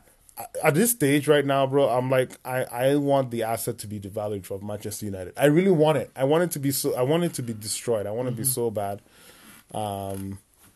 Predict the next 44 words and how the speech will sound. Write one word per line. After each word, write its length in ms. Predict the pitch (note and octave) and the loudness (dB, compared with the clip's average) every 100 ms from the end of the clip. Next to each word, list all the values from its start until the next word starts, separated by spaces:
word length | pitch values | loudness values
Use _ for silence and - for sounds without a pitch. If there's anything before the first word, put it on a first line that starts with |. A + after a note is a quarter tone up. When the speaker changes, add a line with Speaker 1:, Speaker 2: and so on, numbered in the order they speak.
| - _ _ | -20 _ _
Speaker 1:
and 160 | A2+ A2 | -6 -2
I 40 | |
want, 440 | A2 B2+ C3 C3 C#3 | 0 2 0 0 2
uh, 500 | A#2 A2 G#2 G2+ G2+ - _ _ - - _ _ _ _ _ _ _ - _ _ _ _ | 2 2 -2 -6 -8 -14 _ _ -20 -20 _ _ _ _ _ _ _ -20 _ _ _ _
yeah, 320 | A2+ C#3 C3+ - | -2 0 0 2
I, 220 | C3+ B2+ | 0 0
I 60 | - | 2
don't 160 | D#3+ | 4
want 120 | F#3+ F3 | 4 2
the 60 | |
team 180 | - F3 | 2 0
to 60 | D#3 | 2
qualify 360 | D#3 C#3 D#3 | 2 2 0
for 120 | C#3+ | -2
top 240 | B2 C#3+ F3 | -2 -2 -2
four. 260 | - G#2+ - _ | -2 -4 -4 _
I 60 | B2 | -2
don't 80 | D#3 | 2
Speaker 2:
Mm-hmm. 60 | |
Speaker 1:
want 100 | E3+ | 4
them 80 | E3+ | 4
to 80 | D3+ | 2
be 280 | B2+ D3+ C#3+ | 0 2 2
in 100 | C3+ | 2
the 60 | |
Europa 360 | B2 B2+ E3 D3 | 0 2 4 2
League. 300 | G#2 F#2+ F#2 | 0 -4 -10
I 40 | B2 | -2
don't 100 | D#3+ | 2
Speaker 2:
Yeah. 60 | F3 | 4
Speaker 1:
want 40 | |
them 100 | F3 | 2
to 100 | D3 | 0
be 180 | C3+ D3+ | -2 2
anywhere. 340 | D3+ F#3+ C3+ A2 | 2 2 2 2
I 20 | |
don't 180 | C#3+ E3+ | 2 2
want 180 | E3 | 2
the 200 | D3+ C#3 C3 - _ _ | 2 0 -2 -14 _ _
Glazers 280 | A#2+ C#3+ C#3+ | 0 0 0
to 60 | B2+ | -2
get 200 | C3 C3 | 0 0
any 180 | C#3 C#3+ | 2 2
more 360 | C3+ C3 C3 | 4 2 0